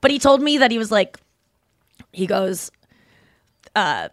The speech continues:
he kept making jokes about how bad they were, which felt so good. And he hadn't seen my set, so he was already validating that they were bad. And he was really nice, and I took a picture with him, and then right after the picture, he goes, "You, did you,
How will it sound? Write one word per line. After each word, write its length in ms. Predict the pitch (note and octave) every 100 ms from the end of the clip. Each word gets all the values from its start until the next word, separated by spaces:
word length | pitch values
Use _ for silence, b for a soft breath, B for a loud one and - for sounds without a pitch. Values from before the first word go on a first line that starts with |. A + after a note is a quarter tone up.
| _ _ _ _ -
he 160 | B3+
kept 160 | D4+ D4
making 220 | A#3+ A#3+
jokes 200 | G#3 F#3+
about 140 | F#3+
how 100 | F3
bad 240 | D3+ E3 D3
they 100 | D#3
were, 200 | F2 D2+
which 200 | G3 G3
felt 240 | - G3+ -
so 260 | - G3+
good. 200 | F3 D#3
And 120 | -
he 120 | G3 C#4
hadn't 220 | C4+ A#3+
seen 220 | - F#3
my 120 | E3+
set, 320 | E3 E3 C#3
so 100 | -
he 120 | F#3 A3
was 120 | G3
already 240 | F#3 F3 F3+
validating 520 | E3+ D#3+ D#3 D#3+ E3
that 140 | D#3 E3
they 120 | D#3
were 120 | E3
bad. 380 | D#3+ - A2 - b b b -
And 560 | G3+ G3 G3+ G3 F#3+
he 160 | - B3+
was 140 | A#3 G#3+
really 220 | A#3 A#3
nice, 400 | G#3 G3 G3 -
and 300 | G3+ G3 F#3+ -
I 80 | G3
took 140 | G3
a 60 | F#3+
picture 280 | G3+ - G3
with 140 | F#3+
him, 240 | G3 F#3
and 100 | E3
then 80 | F#3+
right 120 | F#3+ F#3
after 140 | G3
the 40 |
picture, 200 | F#3 F3+
he 80 | F3+
goes, 280 | F3 E3 D#3+ - b b _ _ _ _ _
"You, 200 | G#3+ G#3 - -
did 180 | G#3+
you, 80 | E3+